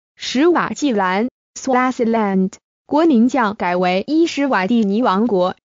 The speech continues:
Kingdom of Eswatini。藏裔综合媒体报道，在当地时间十九日中午，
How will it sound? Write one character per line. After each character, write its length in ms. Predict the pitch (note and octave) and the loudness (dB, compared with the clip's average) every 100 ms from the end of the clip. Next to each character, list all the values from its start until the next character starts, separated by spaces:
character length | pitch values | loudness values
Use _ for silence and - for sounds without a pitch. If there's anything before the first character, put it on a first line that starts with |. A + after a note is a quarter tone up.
| _ | _
Kingdom 720 | - D4+ D#4 C#4 F#3+ F#3+ F#3+ - | -4 2 4 4 2 0 -2 0
of 320 | A#3+ C4 - - | 2 2 -2 -4
Eswatini。 1040 | C4 A3 A#3 B3+ A#3+ G#3+ G3 F#3+ F#3+ F#3+ - _ - | -2 0 0 0 0 2 2 2 0 -2 -6 _ -6
藏 260 | D4 A3+ | -2 0
裔 240 | G#3+ G3 - - | 0 -2 -6 -2
综 200 | F4 F4 | 0 0
合 260 | - A3 | 0 0
媒 260 | C4+ G#3+ D4 | 0 0 -2
体 160 | - | -4
报 240 | G#3 G#3 F#3+ | -4 -2 -2
道， 240 | F#3 D#3 - _ _ | -4 -8 -12 _ _
在 180 | - B3+ | -2 -2
当 280 | A#3 B3+ C4+ | 0 0 0
地 160 | C4 A3 | 0 -2
时 180 | - | -2
间 340 | G#3 C4+ C4 C#4 | -2 0 0 -2
十 240 | - F4+ F4+ | -2 0 2
九 180 | D4+ | 2
日 220 | A#3 D4 C#4+ | 2 0 0
中 240 | D4 D4 | 0 0
午， 260 | A#3+ F#3 | 0 -2